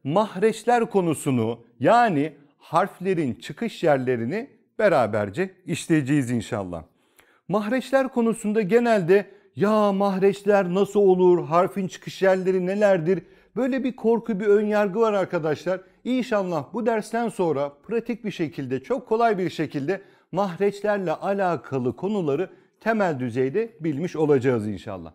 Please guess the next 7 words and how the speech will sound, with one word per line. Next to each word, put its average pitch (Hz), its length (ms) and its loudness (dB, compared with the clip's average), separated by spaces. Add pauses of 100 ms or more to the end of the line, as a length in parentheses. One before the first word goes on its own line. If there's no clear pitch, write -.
(220)
Evet, 190 400 0
başlıyoruz. 170 640 2 (600)
Bir 247 100 0
önceki 254 460 0
dersimizde 247 640 2
ne 269 120 2
demiştik? 202 720 2